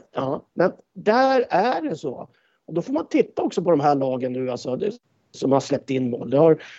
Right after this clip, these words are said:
Rangers har släppt in hundrafemtiofyra hittills, Carolina hundratrettionio, Calgary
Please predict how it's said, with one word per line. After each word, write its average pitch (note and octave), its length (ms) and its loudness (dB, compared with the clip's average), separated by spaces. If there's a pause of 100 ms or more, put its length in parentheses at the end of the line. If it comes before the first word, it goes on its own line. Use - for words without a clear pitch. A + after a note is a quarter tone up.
(120)
Rangers F#3 380 6
har G3 60 0
släppt F3 220 0
in D#3 140 0
hundrafemtiofyra D3 920 0
hittills, C3 360 -4
Carolina D3+ 520 2
hundratrettionio, C#3+ 720 -2
Calgary C#3+ 560 0